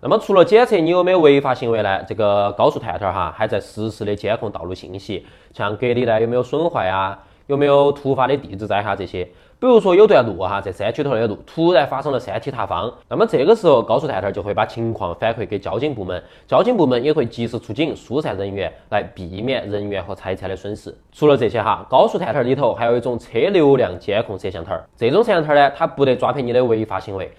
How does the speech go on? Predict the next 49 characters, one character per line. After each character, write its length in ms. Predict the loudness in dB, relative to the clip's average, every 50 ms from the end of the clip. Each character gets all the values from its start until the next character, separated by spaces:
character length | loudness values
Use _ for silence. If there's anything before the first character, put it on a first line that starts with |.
| _ _ _
它 120 | _ -2 -2
只 320 | -2 -2 -4 -2 -2 -2
是 320 | -4 -4 -4 -4 -4 -4 -6 -8 -2
来 180 | -2 -2 -2
实 400 | -2 -8 -14 -10 -6 -4 -4 -4
时 240 | -6 -6 -8 -8 -8
监 260 | -4 -4 -2 -2 -2 -4
控 200 | -6 -10 -12 -12
车 220 | -16 -20 -12 -8 -4 -2 -2 0
流 180 | 0 0 0
量。 160 | 0 -4 -6 -8 -12 -10
因 140 | _ 0 4
为 200 | 6 6 6 6
高 240 | 4 2 2 2 2
速 320 | 0 0 0 0 0 0
这 140 | 0 -4 -6
么 180 | -6 -2 -2 -2
长 320 | -2 -2 -8 -8 -8 -8
哈， 220 | -8 -8 -10 -10 -10
不 60 | -12
可 160 | -4 -2 0
能 100 | 0 0
每 180 | 0 0 0 0
一 140 | 0 0 0
段 240 | 0 0 0 0 -2
路 140 | -4 -8
都 80 | -6 -4
有 60 | -4
这 100 | -4 -4
个 100 | -6 -8
监 280 | -8 -8 -6 -6 -6 -6
控， 200 | -6 -8 -12 -12 -14 -20 _ _
也 80 | 2 2
不 80 | 2
可 140 | 4 4 4
能 180 | 4 4 4 2
每 160 | 2 2 4
个 100 | 2 2
路 240 | 0 0 -4 -6 -8
口 220 | -6 -2 0 0 0
都 80 | 0
有 120 | 0 0 -2
交 260 | -2 -2 -4 -2 -2
警 140 | -2 0 0
在 60 | 0
那 60 | 0
儿 60 | 0
执 160 | -2 -6 -10
勤。 260 | -10 -8 -10 -10 -10